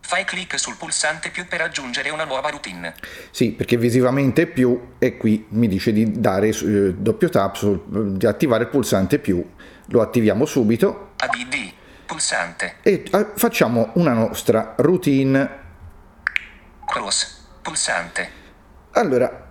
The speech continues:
Speaker 2: vi faccio vedere questa finestra, molto semplice, eh, molto chiara, anche molto parlante.
Speaker 1: Installazione di routine. Intestazione. Quale routine ti piacerebbe impostare? Programma di accensione barra spegnimento. Autospegnimento dopo X min.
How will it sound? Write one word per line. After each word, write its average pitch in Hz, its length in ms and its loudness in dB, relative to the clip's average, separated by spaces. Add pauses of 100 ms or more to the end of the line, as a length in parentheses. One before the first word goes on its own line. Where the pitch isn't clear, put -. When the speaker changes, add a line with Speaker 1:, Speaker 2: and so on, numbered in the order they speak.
(160)
Speaker 2:
vi 226 140 2
faccio 208 300 2
vedere 113 260 4
questa 110 260 0
finestra, 98 540 0
molto 160 300 2
semplice, 85 560 -4
eh, 131 80 2
molto 139 320 2
chiara, 135 380 4
anche 123 400 2
molto 135 300 2
parlante. 87 640 -4 (360)
Speaker 1:
Installazione 165 760 -4
di - 80 -4
routine. 87 460 -8 (300)
Intestazione. 90 920 -6 (400)
Quale 160 240 -2
routine 127 300 -8
ti - 140 -6
piacerebbe 147 600 -2
impostare? 156 720 -2 (880)
Programma 165 520 -4
di 120 120 -6
accensione 160 640 -6
barra 117 300 0
spegnimento. 139 720 -8 (1000)
Autospegnimento 165 880 -6
dopo 135 220 -10
X 120 260 -6
min. 90 380 -10